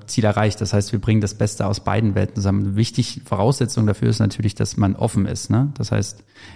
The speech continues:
ich weiß jetzt vielleicht nicht, wie man eine Wärmepumpe installiert, ich kenne den Prozess dahinter, aber ich bin nicht dazu, äh, ausgebildet, ähm, und gleichzeitig weiß vielleicht jetzt ein, ähm, Heizungsinstallateur nicht, wie man ein Customer Relationship Management einführt oder, ähm, Organisationen strukturiert, damit sie auch noch mit hundert oder fünfhundert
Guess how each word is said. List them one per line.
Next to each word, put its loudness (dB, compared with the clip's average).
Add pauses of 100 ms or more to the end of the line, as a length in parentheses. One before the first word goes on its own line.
ich 2
weiß 4
jetzt 2
vielleicht 2
nicht, 0
wie 4
man 6
eine 2
Wärmepumpe 2
installiert, 2
ich -4
kenne 2
den -2
Prozess -2
dahinter, 4 (340)
aber 2
ich -4
bin 4
nicht 2
dazu, 4
äh, 4
ausgebildet, 2
ähm, 4
und 4
gleichzeitig 0
weiß 2
vielleicht 0
jetzt -2
ein, 2 (480)
ähm, 4
Heizungsinstallateur 2
nicht, 4
wie 6
man 6
ein 4
Customer 2
Relationship 4
Management 2
einführt 2
oder, 2
ähm, 4
Organisationen 4
strukturiert, 0
damit 4
sie 0
auch 2
noch 2
mit -2
hundert 4
oder 2
fünfhundert 0